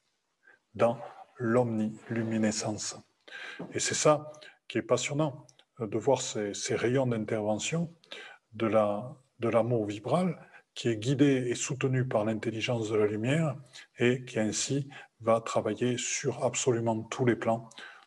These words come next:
dans tous les plans unifiés. Et ça, c'est passionnant. Sachez que si, euh, cela intéresse certains, de, de vraiment, alors, ressentir cette perception de,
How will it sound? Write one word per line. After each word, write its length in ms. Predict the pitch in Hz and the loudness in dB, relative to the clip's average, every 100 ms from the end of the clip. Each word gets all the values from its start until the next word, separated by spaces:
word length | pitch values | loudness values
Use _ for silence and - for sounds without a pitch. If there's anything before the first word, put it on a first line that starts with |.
| - | -4
dans 180 | 113 107 | -2 0
tous 160 | 131 | 0
les 100 | 107 | 0
plans 340 | 104 123 123 127 | 0 0 -2 -2
unifiés. 560 | 143 117 110 - 107 92 - - _ - - - | 0 2 0 -8 -12 -14 -16 -20 _ -20 -18 -6
Et 80 | 113 | -4
ça, 280 | - 135 | 2 2
c'est 200 | 127 135 | 2 -2
passionnant. 480 | - 123 - 120 - - - - - - | -2 -2 -4 -6 -10 -14 -14 -12 -14 -14
Sachez 460 | - 107 - 147 - | -4 0 4 4 4
que 320 | 127 123 - - _ _ _ _ _ _ _ _ - - | 2 2 -2 -18 _ _ _ _ _ _ _ _ -14 -6
si, 380 | - 117 120 | -4 0 4
euh, 200 | 120 107 113 | 4 2 -2
cela 340 | - 113 110 | -4 2 2
intéresse 480 | 107 107 120 107 104 | 2 0 -2 -2 -2
certains, 440 | - 127 - 190 - - - - _ | 0 0 2 2 0 -10 -16 -18 _
de, 220 | 123 110 107 | -6 -4 -2
de 160 | - | -2
vraiment, 800 | 107 - 123 131 143 127 - - _ - _ | -2 0 2 4 2 0 -8 -20 _ -20 _
alors, 340 | 113 101 - _ _ _ _ _ _ _ _ | 0 0 -4 _ _ _ _ _ _ _ _
ressentir 760 | - 113 139 151 135 131 143 131 | -6 4 4 4 -2 0 0 0
cette 220 | - - | -6 -4
perception 600 | - - 117 - - 120 | -4 -2 -4 -2 0 0
de, 420 | 110 104 98 101 | 0 -2 -2 -4